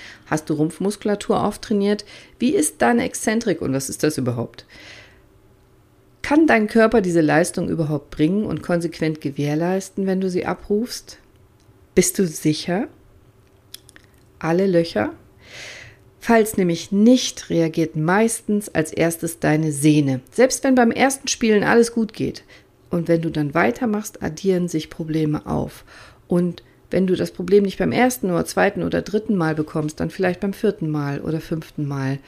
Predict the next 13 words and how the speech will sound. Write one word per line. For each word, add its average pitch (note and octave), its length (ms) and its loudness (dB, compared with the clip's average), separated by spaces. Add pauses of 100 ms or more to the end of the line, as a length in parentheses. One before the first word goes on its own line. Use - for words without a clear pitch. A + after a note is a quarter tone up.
(520)
Golf G#3 320 2
ist G#3+ 160 -6
komplex. F3 680 -4
Golfen F#3 380 0
ist - 220 -8
nicht G3 340 -2
nur F3+ 280 0
Unterarmsehne. D#3 1000 -2 (1000)
Da D3 140 2
merkst G3 420 2
du's - 180 -10
nur - 120 -6
zuerst. - 580 -10